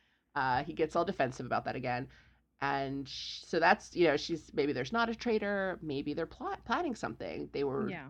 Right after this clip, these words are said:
Speaker 1: smuggling in Lay's guns. Maybe it's something to do with the Lay's guns.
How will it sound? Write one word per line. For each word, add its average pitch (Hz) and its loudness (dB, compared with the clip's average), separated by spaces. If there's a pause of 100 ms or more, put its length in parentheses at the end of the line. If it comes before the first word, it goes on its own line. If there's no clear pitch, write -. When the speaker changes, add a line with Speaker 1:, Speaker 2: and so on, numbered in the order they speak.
(100)
Speaker 1:
smuggling 160 -4
in 175 0
Lay's 214 -2
guns. - 0
Maybe 127 -2
it's 147 -4
something 175 -2
to - -14
do 202 0
with 208 2
the 220 4
Lay's 285 2
guns. - -4